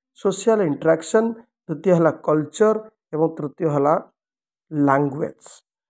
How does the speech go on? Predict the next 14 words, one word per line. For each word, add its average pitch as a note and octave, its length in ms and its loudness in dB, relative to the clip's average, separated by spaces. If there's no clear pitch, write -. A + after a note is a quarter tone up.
ତେଣୁ G3 160 2
ଭିଗୋସ୍କି F#3+ 580 -2
ବିଶ୍ୱାସ F#3+ 480 -4
କରୁଥିଲେ F#3+ 380 -2
ଯେ, D#3+ 180 0
ଯେହେତୁ E3+ 300 -2
ବି-, D#3+ 240 -6
ସେ - 120 -4
ବିଶ୍ୱାସ D#3 360 0
କରୁଥିଲେ F3+ 440 0
ଭାଷା C#3+ 500 -2
ଯିଏକି E3 340 -2
ସୋସିଆଲ F3+ 360 0
ଇଣ୍ଟରାକ୍ସନରୁ E3 720 -2